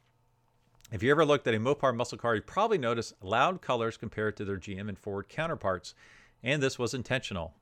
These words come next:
Chrysler launched a line of twenty-five colors in nineteen seventy, including basics like black and white, but there was a new line of ten bright colors dubbed high impact colors. High impact colors changed names depending on if it was a Plymouth or Dodge, but they were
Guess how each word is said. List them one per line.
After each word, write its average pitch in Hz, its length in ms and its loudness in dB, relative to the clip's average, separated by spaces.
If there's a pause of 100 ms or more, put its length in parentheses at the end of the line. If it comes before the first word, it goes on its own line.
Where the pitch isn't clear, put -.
Chrysler 107 380 0
launched 101 360 -4
a 98 100 -10
line 101 260 -6
of 87 120 -8
twenty-five 151 520 -4
colors 101 320 -6
in 90 80 -8
nineteen 117 300 -8
seventy, 92 420 -6 (400)
including 104 400 -4
basics 127 440 -4
like 95 240 -10
black 156 520 -4
and 131 180 -6
white, 87 320 -4 (400)
but 98 120 -10
there 107 120 0
was 101 300 0
a 101 100 -4
new 143 200 -2
line 120 240 4
of 90 120 -4
ten 160 320 -4
bright 131 240 0
colors 104 380 -2
dubbed 98 320 -4
high 135 200 2
impact 113 420 -4
colors. 87 420 -6 (400)
High 131 160 0
impact 139 380 2
colors 131 320 0
changed 147 640 -6
names 131 460 -4
depending 113 380 -4
on 110 160 0
if 113 160 -4
it - 120 -8
was 104 400 -2
a 98 60 -8
Plymouth 113 500 -6 (360)
or 143 200 -2
Dodge, 92 420 0
but 98 140 -10
they 107 100 -4
were 104 240 -2